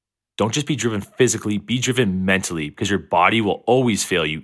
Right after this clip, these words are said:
Injuries, soreness, energy depletion,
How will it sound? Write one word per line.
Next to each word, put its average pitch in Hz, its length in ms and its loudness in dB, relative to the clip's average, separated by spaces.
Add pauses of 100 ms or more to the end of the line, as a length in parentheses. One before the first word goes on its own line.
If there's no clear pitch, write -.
Injuries, 90 720 -2
soreness, 104 720 0 (500)
energy 117 320 2
depletion, 98 640 -2